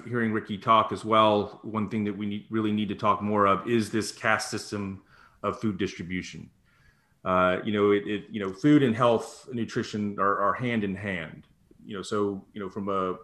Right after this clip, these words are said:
food bank perspective, E B T perspective, E B T and snap, you know, we're literally giving the most vulnerable population the worst food that exists, and then at the same time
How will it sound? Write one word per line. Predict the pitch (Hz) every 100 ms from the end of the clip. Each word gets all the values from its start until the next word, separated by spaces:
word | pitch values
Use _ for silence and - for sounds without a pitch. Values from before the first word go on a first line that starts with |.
| -
food | 143 135
bank | 127 120 113
perspective, | 113 - 113 107 - 110 104 98 -
E | - 127
B | 123
T | 113 - 110
perspective, | - 104 - 110 - - 104 101 92 _ _ _ _ _
E | 123
B | 120 117
T | 120
and | 104
snap, | - 101 98 95 - - _ -
you | 104
know, | 101
we're | 104 107 104 101 - _ _ _ _ _ _ _ -
literally | 120 113 135 143 127 120
giving | 107 113 117 110 101
the | 98 101
most | 107
vulnerable | 95 113 117 110
population | 104 107 - 101 101 98 101 98 92 90 _ _ _ _ _ _ _ _
the | 107
worst | 98 117 123 -
food | - 117 110
that | 101 95
exists, | 85 92 101 90 - - - - _ _ _ _ _ _ _ -
and | 104 101
then | 110 107
at |
the | 104
same | - 131 123
time | 113 113 107 104 101 95